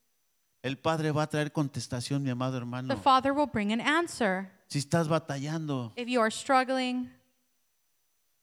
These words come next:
Speaker 1: con problemas dentro de tu persona,
Speaker 2: with problems with yourself,
Speaker 1: en un abrir y cerrar de ojos,
Speaker 2: in an opening of
Speaker 1: Dios
Speaker 2: eyes,
Speaker 1: puede mudar tu corazón.
Speaker 2: God can move your heart.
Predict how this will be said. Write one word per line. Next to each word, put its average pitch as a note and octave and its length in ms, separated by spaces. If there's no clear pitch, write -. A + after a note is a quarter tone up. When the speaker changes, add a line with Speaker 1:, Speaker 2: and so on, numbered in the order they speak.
Speaker 1:
con C3+ 220
problemas C#3 560
dentro C#3 300
de C3+ 100
tu A#2+ 120
persona, A#2+ 720
Speaker 2:
with A#3 200
problems B3 520
with A3+ 140
yourself, A#3+ 580
Speaker 1:
en C3 160
un D3+ 140
abrir C#3+ 300
y C#3+ 80
cerrar C3 400
de C3 100
ojos, C3 480
Speaker 2:
in B3 160
an A#3+ 160
opening A#3+ 400
of G#3+ 140
Speaker 1:
Dios - 20
Speaker 2:
eyes, A3 120
Speaker 1:
puede C#3 200
mudar B2+ 360
tu - 120
corazón. A#2+ 680
Speaker 2:
God A#3+ 220
can B3 180
move G#3 180
your A3 160
heart. C4+ 380